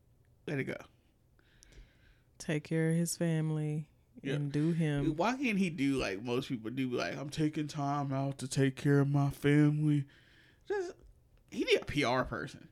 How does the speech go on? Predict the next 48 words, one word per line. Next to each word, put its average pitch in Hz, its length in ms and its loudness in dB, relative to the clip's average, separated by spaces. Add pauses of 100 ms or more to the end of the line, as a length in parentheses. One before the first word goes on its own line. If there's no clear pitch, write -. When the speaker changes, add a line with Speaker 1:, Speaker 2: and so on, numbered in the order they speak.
Speaker 1:
That's - 180 -2
what - 120 -6
he 135 120 -4
need. 120 300 -8 (880)
He 208 80 -12
need 185 140 -6
a 123 80 -6
nigga 135 220 -2
to - 60 -16
keep 139 220 -8
it - 60 -12
real 113 260 -4
with - 140 -10
him. 143 100 -12 (960)
And 196 120 -4
I 294 80 2
like 135 220 0
Kevin 135 240 -2
Hart. 127 300 -4
I'm 220 100 -4
not 165 300 -2
s-, - 160 -12 (200)
saying 143 300 -8
I 117 120 -6
don't. 127 380 -2
I'm 160 140 -6
just 156 200 -4
saying 123 420 -6 (100)
this 202 160 -4
nigga's - 280 -2
fucking - 300 -8
up. - 220 -4 (300)
Speaker 2:
Yeah. 156 260 -4 (840)
Speaker 1:
And 120 220 -2
all 131 220 6
these 143 200 4
people 135 360 4
who 123 140 6
are 98 80 0
acting 117 460 -2
like, 101 400 -6
"No, 123 260 -6
I'm 151 200 0
still 143 300 0
gonna 143 160 -2
stand 156 320 0
by 165 220 0
him." 147 140 -2